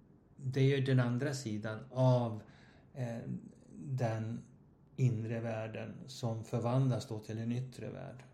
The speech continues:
Jag vet inte hur, eh, mycket jag ska gå in på det här just nu,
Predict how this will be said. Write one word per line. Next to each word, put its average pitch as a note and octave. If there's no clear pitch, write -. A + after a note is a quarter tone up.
Jag A2+
vet B2
inte A#2
hur, A2+
eh, A#2
mycket B2+
jag A#2
ska B2+
gå C3+
in D3
på A#2
det G#2
här A2+
just A#2
nu, C3+